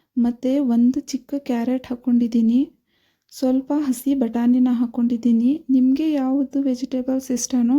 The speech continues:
ಆ ವೆಜಿಟೇಬಲ್ಸ್ ಹಾಕ್ಕೋಬೋದು. ಇದರಲ್ಲಿ ಕ್ಯಾಪ್ಸಿಕಮ್ ಹಾಕಿದ್ರೂ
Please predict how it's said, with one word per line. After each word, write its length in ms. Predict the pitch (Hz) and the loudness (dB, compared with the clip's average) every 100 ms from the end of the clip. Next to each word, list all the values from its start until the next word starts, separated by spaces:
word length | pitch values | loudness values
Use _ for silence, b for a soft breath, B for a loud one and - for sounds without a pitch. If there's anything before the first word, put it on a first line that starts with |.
| 320 | 0
ಆ 120 | 247 247 | 0 0
ವೆಜಿಟೇಬಲ್ಸ್ 640 | 247 240 254 247 262 262 | -2 -4 -6 -2 -2 -2
ಹಾಕ್ಕೋಬೋದು. 600 | 240 - 247 233 226 247 285 b b b b b - | -6 -4 -4 -2 0 0 -2 b b b b b -2
ಇದರಲ್ಲಿ 360 | 269 262 269 311 | 0 2 2 0
ಕ್ಯಾಪ್ಸಿಕಮ್ 640 | 262 240 - 269 269 262 | -4 -4 -6 -6 0 0
ಹಾಕಿದ್ರೂ 440 | 247 247 247 247 | 2 -2 -4 0